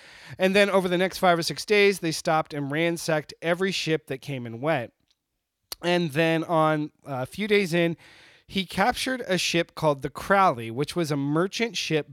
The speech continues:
bound for London. And on board, the Crowley had several of Charleston's wealthy residents. Blackbeard interrogated them and then put them below decks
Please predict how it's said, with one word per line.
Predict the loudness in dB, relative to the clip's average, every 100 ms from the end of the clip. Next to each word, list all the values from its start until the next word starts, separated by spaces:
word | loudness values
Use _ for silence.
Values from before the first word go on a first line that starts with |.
| -4
bound | 0 0 -2
for | -2 -4
London. | -2 -2 -2 -2 -4 -10 -14 -20 -20 -20 -8
And | -2 2 2 2
on | 2 2 2
board, | 2 2 2 -2
the | -6
Crowley | -8 -8 -2 2 2 2 -2
had | -2 -6 -6
several | -2 -2 0 -4
of | -4 -6
Charleston's | 0 2 2 -2 -4 -2 -2 -6 _ _ -14
wealthy | 2 4 4 2 -4
residents. | 2 2 0 -6 -8 -14 -18 _ _ -6
Blackbeard | 0 2 2 0 0 0
interrogated | -2 -6 -4 0 2 0 -2 -2 -4 -8
them | -8 -8 -8
and | -4 -2
then | 0 -2
put | -2 -4 -2
them | -2 -2
below | -2 4 2
decks | 2 -4 -4 -12